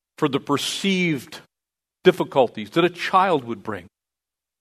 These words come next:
That's pure selfishness. That's not thinking about the innocent life.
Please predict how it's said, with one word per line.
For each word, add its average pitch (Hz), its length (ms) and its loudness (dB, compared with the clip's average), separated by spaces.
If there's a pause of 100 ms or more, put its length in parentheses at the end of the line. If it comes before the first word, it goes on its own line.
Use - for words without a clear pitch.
(1800)
That's - 260 -16
pure 160 320 -8
selfishness. - 760 -12 (2250)
That's - 220 -10
not 135 240 -4
thinking 139 340 -6
about 113 280 -4
the 113 140 -6
innocent 185 360 -6
life. - 260 -16